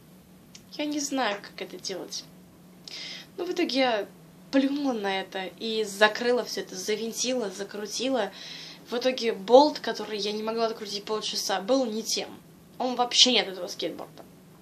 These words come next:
Вообще. В итоге я все это скрутила обратно.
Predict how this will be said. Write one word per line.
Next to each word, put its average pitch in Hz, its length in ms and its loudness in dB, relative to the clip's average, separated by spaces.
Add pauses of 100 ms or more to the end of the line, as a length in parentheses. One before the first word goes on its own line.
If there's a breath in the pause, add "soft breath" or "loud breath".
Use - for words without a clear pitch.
(120)
Вообще. - 440 2 (1600 loud breath)
В - 100 -6
итоге 311 280 6 (100)
я 226 280 0 (760)
все - 180 6
это 269 160 0
скрутила 262 540 -4
обратно. 233 500 -2